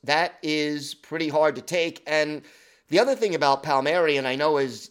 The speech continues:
game is not necessarily to be physical, but in eleven games, only been credited with nine hits. So that number, I think, has to increase a little bit. But I think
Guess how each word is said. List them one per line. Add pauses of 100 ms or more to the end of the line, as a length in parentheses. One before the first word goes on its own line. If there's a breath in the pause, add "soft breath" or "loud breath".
(120)
game
is
not
necessarily
to
be
physical,
but
in
eleven
games, (380 soft breath)
only
been
credited
with
nine
hits. (360 soft breath)
So
that (220)
number,
I
think,
has
to
increase (100)
a
little
bit. (520 soft breath)
But (840)
I
think